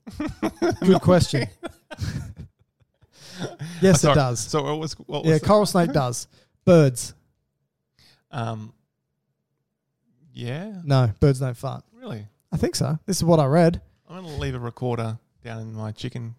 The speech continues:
Speaker 1: coop.
Speaker 2: All right, we're gonna, <laughs> we're gonna, yeah, you'll just hear your wife farting as she goes down to feeds the chickens.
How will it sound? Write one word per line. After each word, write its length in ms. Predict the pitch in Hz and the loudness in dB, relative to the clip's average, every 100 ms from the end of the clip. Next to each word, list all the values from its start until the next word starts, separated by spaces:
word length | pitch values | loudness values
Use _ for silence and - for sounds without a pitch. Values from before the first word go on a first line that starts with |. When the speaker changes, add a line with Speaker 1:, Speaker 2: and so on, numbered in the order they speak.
| - | -16
Speaker 1:
coop. 240 | - - 185 _ _ _ 170 | -16 -16 -20 _ _ _ 4
Speaker 2:
All 100 | 170 | 6
right, 120 | 180 | 6
we're 100 | 170 | 6
gonna, 880 | 180 180 - - - - - - 254 - | 8 6 4 -2 0 0 0 -4 -4 -10
<laughs> 160 | - - | -18 0
we're 100 | 170 | 4
gonna, 240 | 185 180 160 | 6 4 4
yeah, 180 | 185 139 | 4 4
you'll 160 | 156 | 2
just 260 | 156 151 160 | 0 -4 -2
hear 120 | 151 | 0
your 200 | 147 139 | 2 2
wife 300 | 139 139 165 | 2 2 0
farting 400 | - 135 127 131 | 0 0 0 -2
as 80 | 127 | -2
she 80 | 139 | 0
goes 200 | 139 135 | 2 2
down 140 | 131 | 0
to 60 | 127 | 2
feeds 220 | 143 135 | 0 0
the 60 | 131 | -2
chickens. 480 | 156 147 131 - | -4 -4 -6 -10